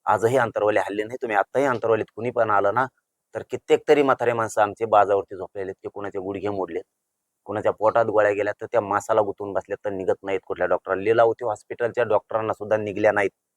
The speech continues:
आजपर्यंत. काही काहींच्या छातीत गेल्यात, तर तिथं मासानं त्याला चौकून आटोळा पेटोळा घातलाय, निघत नाहीयेत. आमचे हाल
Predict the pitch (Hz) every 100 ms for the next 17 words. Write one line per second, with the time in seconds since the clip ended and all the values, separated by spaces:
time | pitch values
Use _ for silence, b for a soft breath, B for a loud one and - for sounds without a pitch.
0 | - 113 117 - 107 98 - b b b
1 | - 113 120 117 117 - 92 - 113 110
2 | 110 117 - _ _ _ _ 113 - 117
3 | 120 117 110 - 117 120 120 117 117 -
4 | _ _ _ 120 113 127 120 101 - 123
5 | 120 123 123 120 104 95 90 85 _ -
6 | 110 110 110 101 101 120 98 98 - 104
7 | - 110